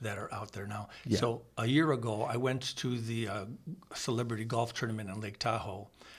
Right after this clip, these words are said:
Speaker 2: Okay.
Speaker 1: where it's a, a fundraiser. And Aaron Rodgers, Patrick Mahomes, Coach Nagy was there.
Speaker 2: Whoa.
Speaker 1: And there was a, a guy that used to be on Channel thirteen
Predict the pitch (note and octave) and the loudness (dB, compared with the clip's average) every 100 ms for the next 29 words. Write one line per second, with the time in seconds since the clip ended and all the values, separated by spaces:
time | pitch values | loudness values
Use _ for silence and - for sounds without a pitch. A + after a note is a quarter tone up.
0 | - - B2+ - A2+ A2+ A2 - C#3 - | -12 -4 -4 -2 0 2 0 0 0 2
1 | D#3 C#3+ - - C#3+ - B2 A2 B2 A#2 | 2 0 -4 -6 -2 2 2 2 0 0
2 | A#2+ A#2+ D3+ D3 C#3+ B2+ B2 B2 C3 A#2+ | -4 -2 0 2 4 6 4 4 2 0
3 | - A#2+ A#2+ A#2+ A#2+ A2+ A#2 A#2 A#2 A2+ | 0 0 0 -4 -4 0 2 2 0 -2
4 | - - - _ - A#2+ - A#2 A#2 A#2+ | -4 -8 -14 _ -4 -2 -2 0 0 0
5 | A#2 A#2 - A#2+ A#2 A2+ - - E2 B2+ | 0 -2 -2 0 0 -2 -4 -4 2 2
6 | G3+ - B2 A#2 A2 A2+ - - - - | 2 -2 -2 0 -2 -6 -12 -20 -20 -4
7 | C3 C3 C3 B2 A#2 - - A#2 A2+ - | 0 2 2 2 0 -2 -4 -4 -4 -6
8 | - A2 A#2 A#2 C3 C3+ - - G#2+ C3 | -8 -6 0 2 2 0 -8 -8 -2 -2
9 | - - B2 A#2 A2+ - B2 B2 A#2 C3+ | -2 -2 0 0 0 -2 0 -2 -2 -2
10 | A#2 A#2 B2 F#2+ F2 G2+ | 0 0 0 -2 -6 -12